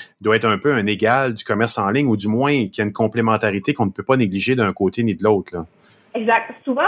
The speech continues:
Speaker 2: en fait, moi, les gens que je rencontre, ils me disent, « Ah, je suis pas trop à l'aise avec, tu sais, le Black Friday, puis tout ça. Tu sais, je veux encourager le, que les gens y achètent de façon responsable et tout ça. » Euh, mais la réalité est que, euh, tu commences à vendre en ligne, tu sais, le mois de novembre, même,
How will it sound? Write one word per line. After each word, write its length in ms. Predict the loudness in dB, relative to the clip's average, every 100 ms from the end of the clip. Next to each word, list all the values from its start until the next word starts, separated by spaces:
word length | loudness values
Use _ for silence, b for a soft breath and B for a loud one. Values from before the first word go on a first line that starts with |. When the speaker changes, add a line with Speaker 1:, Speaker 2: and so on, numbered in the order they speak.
| 0
Speaker 2:
en 60 | -2
fait, 180 | -2 0
moi, 140 | 0
les 160 | 0 0
gens 120 | 0
que 100 | 0
je 40 |
rencontre, 540 | 0 -4 0 0 0 -2
ils 60 |
me 40 | -6
disent, « 80 | -2
Ah, 260 | 0 2
je 40 | 0
suis 80 | -4
pas 60 |
trop 100 | 0
à 320 | 2 2 2
l'aise 100 | 0
avec, 180 | 0 -4
tu 60 | -2
sais, 60 | -2
le 100 | 0
Black 200 | 0 0
Friday, 560 | 0 0 0 0 0
puis 120 | -4
tout 280 | _ _ 0
ça. 180 | 2 2
Tu 100 | -4
sais, 80 | -2
je 40 |
veux 80 | 2
encourager 840 | 2 0 -2 2 2 2 -2 0
le, 160 | 2 2 2 B B B
que 60 | -2
les 140 | 0
gens 100 | 0
y 120 | 0
achètent 220 | 0 0 -2
de 60 |
façon 260 | -2 0 2
responsable 960 | 0 -2 0 0 0 -4 0 2 0
et 20 | -4
tout 60 | -10 _ 0
ça. » 200 | 2 0 B B B
Euh, 200 | 0 0 0
mais 140 | 0 2
la 120 | 2
réalité 680 | 2 0 0 0 0 0 -4
est 140 | -2
que, 320 | 0 2 -2 -4 _ _ 0
euh, 200 | 2 2 -2 -6
tu 60 | -4
commences 260 | 0 0 2
à 80 |
vendre 200 | 0 0
en 120 | 0 0
ligne, 280 | 0 -2 -2
tu 60 | -2
sais, 100 | 0
le 200 | 2 2
mois 260 | 2 -2 0
de 80 | 0
novembre, 480 | -2 0 0 -2
même, 180 | -2 -4